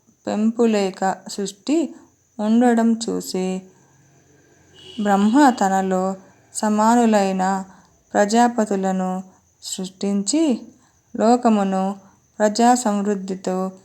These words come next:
చేయాలని సంకల్పించి నవ బ్రహ్మలను మానసిక సృష్టిగా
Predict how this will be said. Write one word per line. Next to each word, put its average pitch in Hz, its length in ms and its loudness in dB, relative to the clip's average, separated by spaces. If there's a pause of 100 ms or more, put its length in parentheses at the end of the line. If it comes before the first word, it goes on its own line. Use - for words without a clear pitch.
(300)
చేయాలని 190 920 0 (360)
సంకల్పించి 185 1000 -6 (800)
నవ 208 220 2 (300)
బ్రహ్మలను 196 920 -2 (580)
మానసిక 202 680 -2
సృష్టిగా 185 640 -4